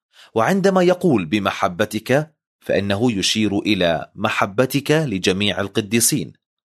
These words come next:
وهذه هي الصفة الثانية، أن تحب القديسين، وهذه هي محبة الأغابي،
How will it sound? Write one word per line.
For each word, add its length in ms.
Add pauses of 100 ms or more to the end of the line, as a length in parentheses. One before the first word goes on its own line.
(420)
وهذه 760
هي 140
الصفة 380
الثانية، 640 (460)
أن 240
تحب 440
القديسين، 800 (760)
وهذه 680
هي 260
محبة 540
الأغابي، 800